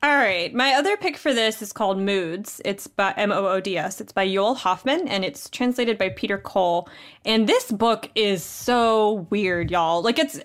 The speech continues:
you can't, I don't, is, is it poetry? Is it fiction? Is it philosophy? Is it a memoir? Yes, no, all of the above, kind of. Like, it's part novel, part memoir.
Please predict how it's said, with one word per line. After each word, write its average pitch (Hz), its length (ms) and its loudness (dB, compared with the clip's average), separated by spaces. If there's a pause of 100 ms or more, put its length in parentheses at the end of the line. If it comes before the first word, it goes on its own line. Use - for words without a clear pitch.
(500)
you 269 160 0
can't, 349 460 2
I 254 80 0
don't, 269 240 4
is, 233 220 0
is 240 260 0
it 220 140 2
poetry? 240 500 2
Is 320 120 2
it 175 100 -2
fiction? 359 460 0
Is 226 100 2
it 170 80 -6
philosophy? 202 480 0
Is 311 140 2
it 208 80 2
a 185 40 -2
memoir? 269 600 2 (200)
Yes, 240 480 2
no, 240 300 4 (180)
all 220 240 4
of 262 260 0
the 247 200 0
above, 240 380 2
kind 285 260 0
of. 427 180 0
Like, 226 140 0
it's 226 140 -2
part 381 280 0
novel, 277 540 2 (180)
part 285 260 0
memoir. 220 560 2